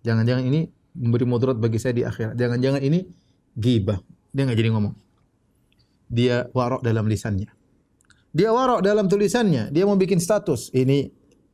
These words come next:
bakalan nyentil orang sana. Kira-kira manfaat nggak?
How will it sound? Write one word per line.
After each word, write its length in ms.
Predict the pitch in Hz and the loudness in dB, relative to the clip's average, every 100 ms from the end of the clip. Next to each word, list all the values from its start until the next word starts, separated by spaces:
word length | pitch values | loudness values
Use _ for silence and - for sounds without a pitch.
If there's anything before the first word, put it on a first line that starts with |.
| _ _ _ | _ _ _
bakalan 400 | 123 117 131 120 | -2 0 0 2
nyentil 400 | 123 123 127 123 | 2 2 0 2
orang 320 | 127 117 117 | 2 0 0
sana. 320 | 113 131 104 110 - _ _ _ _ _ _ | 0 0 -2 -4 -10 _ _ _ _ _ _
Kira-kira 480 | 120 117 147 147 | -2 0 0 0
manfaat 480 | 135 123 - 147 - | 2 0 0 -4 -2
nggak? 160 | 110 | -4